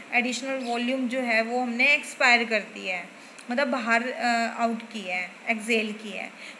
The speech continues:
तो वो था expiratory reserve volume। और inspiratory reserve volume था कि हम कितना,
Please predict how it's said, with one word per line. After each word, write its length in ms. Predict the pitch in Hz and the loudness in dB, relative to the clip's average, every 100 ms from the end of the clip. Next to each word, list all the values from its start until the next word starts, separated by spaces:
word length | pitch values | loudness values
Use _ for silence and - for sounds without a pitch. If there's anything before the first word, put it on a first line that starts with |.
| - | -10
तो 80 | 247 | -4
वो 180 | 240 254 | 0 0
था 240 | 285 277 | 2 4
expiratory 680 | 277 254 - 233 233 233 247 | 4 0 -2 0 0 0 0
reserve 240 | 220 233 | 0 0
volume। 440 | 220 226 226 226 226 | 0 0 0 -2 -2
और 160 | 233 | -2
inspiratory 580 | 233 240 240 269 277 294 | -2 0 4 4 4 0
reserve 360 | 311 302 269 254 | -2 0 -2 0
volume 340 | 247 240 240 | 0 0 -2
था 280 | 233 254 262 - - - | -2 -2 -2 -8 -14 -10
कि 120 | 262 269 | -6 -4
हम 220 | 262 254 | -2 -2
कितना, 640 | 254 240 240 262 285 339 | -4 -8 -2 -2 -2 -4